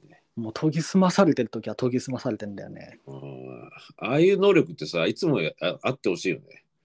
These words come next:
Speaker 1: 本当に追い込まれた時じゃないとさ、出てこないじゃん、そういうのって。
Speaker 2: まあね、でもなんかその追い込まれた時にさ、
Speaker 1: うん。
Speaker 2: たまにこう力を発揮する時あるじゃん。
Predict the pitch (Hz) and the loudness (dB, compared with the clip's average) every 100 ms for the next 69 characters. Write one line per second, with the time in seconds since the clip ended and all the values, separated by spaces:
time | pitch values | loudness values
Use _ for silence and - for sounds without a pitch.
0 | _ _ _ _ 185 214 220 208 208 - | _ _ _ _ 0 4 2 4 2 2
1 | _ 220 156 120 104 90 80 82 85 156 | _ 0 2 2 2 0 -2 -4 2 4
2 | 175 143 101 78 71 71 - - - - | 4 4 0 -2 -6 -10 -12 -18 -18 -20
3 | _ _ _ _ 143 135 127 120 104 117 | _ _ _ _ -8 -2 2 4 4 0
4 | 165 131 156 131 135 127 156 208 233 269 | 0 2 2 2 -2 2 6 6 4 4
5 | 262 190 131 127 - 196 - - 82 _ | 6 6 2 0 -8 -10 -10 -10 -10 _
6 | _ - - - 85 - _ _ - 151 | _ -20 -20 -8 -8 -8 _ _ -10 -2
7 | 170 160 - - - 175 117 - - - | 0 0 -4 -4 0 2 2 0 -12 -4
8 | 123 113 98 101 90 101 | -2 -2 -6 -6 -8 -16